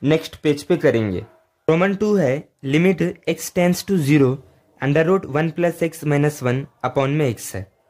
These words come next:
ये इंपॉर्टेंट है, थोड़ा समझना भी है, ईजी है, बहुत ईजी है, बहुत ईजी है। मैं सबसे पहले डायरेक्ट सब्स्टिट्यूट करता हूँ मैं, ये रूट में कितना है,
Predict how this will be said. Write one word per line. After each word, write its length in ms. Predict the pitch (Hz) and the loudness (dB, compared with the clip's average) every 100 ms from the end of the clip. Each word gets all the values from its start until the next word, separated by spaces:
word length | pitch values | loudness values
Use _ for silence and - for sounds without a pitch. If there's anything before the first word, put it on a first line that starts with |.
| _ _ _ _ | _ _ _ _
ये 160 | 160 170 | 2 4
इंपॉर्टेंट 440 | 160 185 185 175 | 4 2 0 -2
है, 140 | 143 143 _ _ - | -4 -6 _ _ -2
थोड़ा 120 | 139 | -2
समझना 420 | 135 117 113 127 | -2 -4 -2 -2
भी 160 | 131 120 | -2 -4
है, 140 | 101 - | -4 -6
ईजी 220 | 131 147 165 | -4 0 0
है, 80 | |
बहुत 300 | 123 127 135 | 2 0 0
ईजी 240 | 120 113 120 | 0 0 -2
है, 160 | 104 - _ _ _ 104 | -4 -10 _ _ _ -4
बहुत 280 | 120 123 | 0 2
ईजी 240 | 117 113 110 | 2 2 0
है। 100 | 110 - _ - | -2 -10 _ -4
मैं 60 | 143 | 0
सबसे 260 | 147 147 180 | 0 2 2
पहले 200 | 175 180 | 2 2
डायरेक्ट 260 | 139 151 | 2 0
सब्स्टिट्यूट 540 | - 123 - 135 139 127 | -4 -6 -6 -2 -2 -2
करता 300 | 113 95 92 | -4 -4 -8
हूँ 80 | 92 | -8
मैं, 80 | 92 _ _ 113 | -10 _ _ 0
ये 80 | |
रूट 220 | 120 160 156 | 2 2 2
में 260 | 147 147 | 0 -2
कितना 280 | 151 120 143 | -4 -6 -4
है, 200 | 139 160 | -4 -6